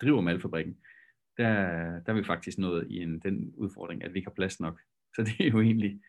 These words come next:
det er jo egentlig sjovt i den sammenhæng, at vi skal til at købe ekstra bygninger, vi skal til at udvide, fordi at, øh, der er altså mange, der har lyst til at være en del af det her fællesskab. Og der er så meget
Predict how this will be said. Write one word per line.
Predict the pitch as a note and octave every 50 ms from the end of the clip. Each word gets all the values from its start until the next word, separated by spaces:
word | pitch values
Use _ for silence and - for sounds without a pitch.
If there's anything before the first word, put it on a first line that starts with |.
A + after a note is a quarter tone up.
| - - - - _ _
det | -
er | A#2
jo | G#2+
egentlig | G2 F#2 F2+ F2+
sjovt | - F#2+ E2+ - F#2
i |
den | F#2 F2+ F2
sammenhæng, | - E2+ F2 F#2+ F#2+ G2 F#2+ F#2+
at | F#2 F#2
vi | F#2+
skal | - - -
til | F#2+ -
at | G2+ G2 -
købe | G#2 - G#2
ekstra | G#2 - - -
bygninger, | - A2 G#2+ - - G2 F#2+ F2
vi | E2+ F2
skal | - - -
til | - G2+
at | -
udvide, | G2 G#2 G#2 G2+ F2+ E2+ E2+ - _ _ _ - - - _ _ _ _
fordi | - - - A2+ G#2+ G2+ G2+
at, | F#2+ F#2 - -
øh, | G2 F2+ F2 E2+ E2+ E2 D#2+ D#2+ D#2+ F2 - _ _ _ _ _ _ _ _ _ _ -
der | G2+
er | F#2
altså | F#2 F#2 -
mange, | F2+ E2 E2 F#2+ A2
der | A2
har | G#2 F#2
lyst | F2 F#2+ G2+ - - - _ _ - -
til | A2
at | G2+ F2+ E2+ E2 D#2+
være | E2+ F2+
en | F2+ F2+
del | G#2 G#2 F#2 F2+
af | F2+
det | G2
her | F#2+ F#2+
fællesskab. | - G#2 F#2 - - - - - - - - _ _ _ _ _ _ _ _ _ _ -
Og | G2 G2+
der | F#2+ F2+
er | F2+ F#2
så | - A#2
meget | G2+ G2 F#2+ F#2 F#2+ G2 G#2 G#2 G2+